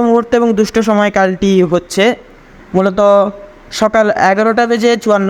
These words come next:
মিনিট নয় সেকেন্ড থেকে দুপুর বারোটা বেজে পঞ্চাশ মিনিট এবং এক সেকেন্ড অবধি। তো মূলত বন্ধুরা, এই দুষ্ট মুহূর্তটিকে কেন্দ্রভিত্তিক করে আপনারা বৃত্তান্তই সাবধানতা এবং সচেতনতা পরিগৃহীত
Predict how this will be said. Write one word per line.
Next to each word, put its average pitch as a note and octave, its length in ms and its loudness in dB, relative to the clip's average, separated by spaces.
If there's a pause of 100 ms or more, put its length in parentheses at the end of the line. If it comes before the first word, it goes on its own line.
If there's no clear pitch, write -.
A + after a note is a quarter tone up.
(100)
মিনিট G3 200 -2 (100)
নয় F#3 220 0
সেকেন্ড G#3 360 0
থেকে G#3+ 200 0 (560)
দুপুর F#3+ 280 0 (380)
বারোটা G#3 400 0
বেজে A3+ 260 2 (580)
পঞ্চাশ G#3+ 400 0 (120)
মিনিট G#3+ 260 2 (260)
এবং F3 140 0 (280)
এক G3+ 60 -4 (100)
সেকেন্ড G#3 340 0
অবধি। D3 260 -2
তো G3 100 -2
মূলত A3 280 0
বন্ধুরা, A3+ 280 2
এই G3+ 80 -2
দুষ্ট A3 180 0 (140)
মুহূর্তটিকে A#3 560 -2
কেন্দ্রভিত্তিক G3 640 0
করে G3 180 2
আপনারা G#3 300 0
বৃত্তান্তই A3+ 540 -2
সাবধানতা G#3 460 -2
এবং A3 140 0 (120)
সচেতনতা G3 580 0 (480)
পরিগৃহীত A3 460 2